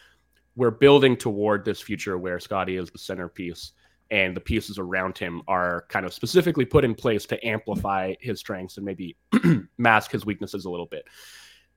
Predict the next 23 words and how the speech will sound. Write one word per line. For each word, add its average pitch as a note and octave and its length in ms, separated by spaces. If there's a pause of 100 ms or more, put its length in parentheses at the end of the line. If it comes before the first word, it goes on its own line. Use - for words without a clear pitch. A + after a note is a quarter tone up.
(120)
'Cause C#3 140
right E3+ 160
now D3+ 160
I'm A2+ 100
looking B2 240
at G2+ 120
it G2 40
and G2 60
it's F#2+ 100
like, F#2 180 (260)
you A2 80
know, F#2 200
if, - 360 (380)
if A2+ 100
Scottie's D3+ 320
your A#2+ 80
franchise A2 380
player, G2 220
this G2 140
is G#2 100
not G#2 240
what G2+ 160
the, E2+ 200